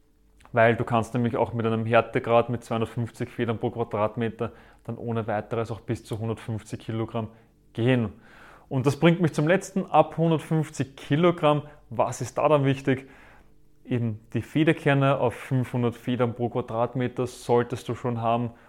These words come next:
und Massivholz ist Pflicht, genauso auch wie, ähm, einen festeren Schaum auf der Oberseite, also im Topper, dann auch zu verwenden. Bei Jack haben wir kein extra Boxsprungbrett für Übergewichtige, weil unser Boxsprungbrett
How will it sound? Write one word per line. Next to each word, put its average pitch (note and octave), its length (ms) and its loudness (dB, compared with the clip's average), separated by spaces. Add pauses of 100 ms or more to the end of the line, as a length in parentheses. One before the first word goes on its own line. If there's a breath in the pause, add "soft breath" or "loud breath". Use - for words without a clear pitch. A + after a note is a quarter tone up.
(160 soft breath)
und B2 360 -4
Massivholz B2+ 760 0
ist A#2 140 -4
Pflicht, B2 420 -2 (320 soft breath)
genauso B2 600 4
auch A#2+ 300 2
wie, B2 260 2 (460 loud breath)
ähm, A#2 360 0
einen A#2+ 260 0
festeren B2 680 0
Schaum A2+ 480 0 (260 soft breath)
auf - 160 -6
der A#2+ 120 0
Oberseite, A#2 480 0
also A#2 140 -2
im A2+ 260 -6
Topper, A#2+ 460 4 (200)
dann A#2+ 180 -2
auch G#2+ 200 -8
zu A#2 100 -10
verwenden. G2 560 -4 (2000)
Bei F3+ 100 6
Jack E3 300 8
haben D#3 200 6
wir C3+ 180 4
kein D#3+ 320 2
extra E3+ 240 -2
Boxsprungbrett D#3+ 500 0
für - 120 -2
Übergewichtige, D3+ 880 2 (360 loud breath)
weil C#3 380 6
unser D3 280 2
Boxsprungbrett C3+ 680 0